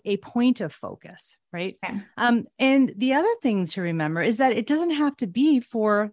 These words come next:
Speaker 1: thirty minutes or
Speaker 2: Yeah.
Speaker 1: ten minutes. Start with three minutes, start with one minute, start with thirty seconds and build from there.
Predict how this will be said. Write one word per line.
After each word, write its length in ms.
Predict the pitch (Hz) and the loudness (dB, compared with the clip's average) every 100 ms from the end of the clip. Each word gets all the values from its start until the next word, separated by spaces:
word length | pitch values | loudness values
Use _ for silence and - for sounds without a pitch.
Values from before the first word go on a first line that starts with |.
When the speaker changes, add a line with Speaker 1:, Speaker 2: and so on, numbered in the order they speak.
| - | -4
Speaker 1:
thirty 280 | 208 226 202 | 0 0 2
minutes 520 | 247 240 - - - | 2 2 -2 -20 -10
or 100 | - 208 | -4 -2
Speaker 2:
Yeah. 100 | 254 | 2
Speaker 1:
ten 180 | 262 | 4
minutes. 420 | 247 147 - - - _ _ _ | 4 2 -8 -16 -20 _ _ _
Start 360 | - 294 320 330 | -4 2 4 4
with 140 | 311 - | 0 2
three 220 | 240 302 | 4 6
minutes, 460 | 233 85 - _ - | 6 2 -10 _ -16
start 300 | - 269 262 | 0 2 4
with 140 | 302 | 4
one 440 | 220 185 214 294 247 | 4 4 8 10 10
minute, 300 | 160 - - _ _ _ | 6 -4 -12 _ _ _
start 240 | - 135 - | -14 -12 -10
with 140 | - | -2
thirty 220 | 208 233 247 | 2 6 6
seconds 600 | 285 302 220 143 143 - _ - | 6 4 4 0 -4 -8 _ -6
and 220 | 220 202 | 0 2
build 280 | 214 226 214 | 2 0 -2
from 260 | - 180 156 | -4 -4 0
there. 360 | 151 90 - | -2 -2 -8